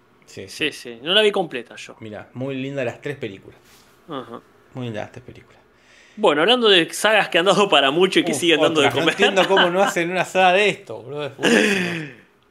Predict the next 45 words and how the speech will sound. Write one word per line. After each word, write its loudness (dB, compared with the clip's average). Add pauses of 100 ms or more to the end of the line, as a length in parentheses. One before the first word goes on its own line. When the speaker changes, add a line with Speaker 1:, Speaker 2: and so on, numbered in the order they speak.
(100)
Speaker 2:
The 2
Fashion 2
of 2
the 2
Christ 0
sería 2
la 2
moda 4
de 2
Cristo, 0
obviamente 2
basada 2
en 0
la 2
Pasión -4
de -4
Cristo. -2
Esta 0
película, 2
este, -6
del -4
dos 0
mil -2
cuatro, 2
que -10
estuvo -2
Mel 2
Gibson 0
Speaker 1:
El -6
Speaker 2:
metiendo -2
Speaker 1:
mismo 4
año 2
Speaker 2:
mano 2
Speaker 1:
del 0
Speaker 2:
ahí. 2 (140)
Speaker 1:
capítulo, -6
con -8
una, -2
una -10 (300)
referencia -10
muy, -8 (640)
este, -20 (260)
¿cómo -10
se -18
llama? -4